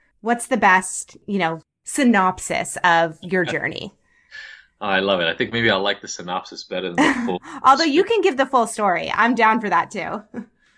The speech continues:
Speaker 2: I'll describe it this way, right? I'm an unlikely success story in the eyes of a lot of people, and I'm trying to shift that perspective to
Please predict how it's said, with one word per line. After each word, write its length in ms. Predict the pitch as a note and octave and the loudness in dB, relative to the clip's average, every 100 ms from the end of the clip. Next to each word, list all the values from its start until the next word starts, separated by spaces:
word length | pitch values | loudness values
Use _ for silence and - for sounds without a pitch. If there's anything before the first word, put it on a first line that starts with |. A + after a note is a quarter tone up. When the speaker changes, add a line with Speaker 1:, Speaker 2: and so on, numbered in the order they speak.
| - | -4
Speaker 2:
I'll 120 | C#3+ | -4
describe 400 | C#3+ - C3+ A2+ | -4 0 0 0
it 100 | G#2+ | -6
this 220 | F#2 - | -12 -14
way, 180 | F#2 F2 | -12 -10
right? 240 | F2+ F#2 - | -6 -4 0
I'm 240 | B2+ C#3 | 2 2
an 120 | C3 | -2
unlikely 880 | A#2+ B2 A2+ A2 G#2 G#2+ G#2 G2+ - _ _ _ | -4 -6 -2 -2 -2 -4 -4 -4 -8 _ _ _
success 580 | - A2 - - A#2 - | -8 -6 -4 0 0 0
story 540 | - A#2 G#2+ G2+ G#2+ | -4 0 2 2 0
in 100 | G#2 | -4
the 160 | F#2+ G#2+ | -4 -2
eyes 400 | G2+ G2 G2 G2 | 2 2 0 -2
of 140 | G#2 | -6
a 40 | F#2+ | -4
lot 240 | G2 G#2 | 0 2
of 120 | G2+ | 0
people, 560 | - G2 - F#2 F2+ - _ _ _ - | -6 -10 -4 -2 -2 -8 _ _ _ -4
and 140 | G#2 | 0
I'm 160 | G#2 G2 | 0 -2
trying 320 | - A2+ G#2+ | 0 2 2
to 80 | G#2+ | 0
shift 440 | - - B2 - | -4 -2 -2 0
that 260 | A2 G2+ - | 0 0 -2
perspective 840 | F#2+ - G#2+ G2 - G2 F#2 F2+ _ - | -10 -4 -2 -2 -2 -2 -2 -4 _ -12
to 360 | G2 F#2 F2+ | -6 -6 -6